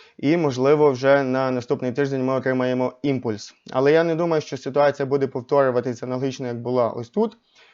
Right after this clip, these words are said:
Тому, скоріш за все, е, в боковику ми тут можемо проторгуватись трошки довше. Але все одно я буду чекати, що ціна на даному етапі дойде до тридцять чотирьох тисяч орієнтовно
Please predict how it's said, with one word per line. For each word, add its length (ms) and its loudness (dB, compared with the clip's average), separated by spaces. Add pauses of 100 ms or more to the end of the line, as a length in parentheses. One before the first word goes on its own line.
(180)
Тому, 260 0
скоріш 280 0
за 100 -2
все, 360 0 (440)
е, 80 2
в 60 2
боковику 500 0
ми 120 0
тут 160 -4
можемо 340 -4
проторгуватись 680 0
трошки 340 -4
довше. 480 -4 (120)
Але 140 0
все 160 -4
одно 220 0
я 80 0
буду 200 -2
чекати, 360 -2
що 200 -6
ціна 440 -2 (380)
на 100 -2
даному 320 2
етапі 460 2
дойде 480 4
до 140 0
тридцять 340 -2
чотирьох 300 -2
тисяч 420 -6
орієнтовно 560 -2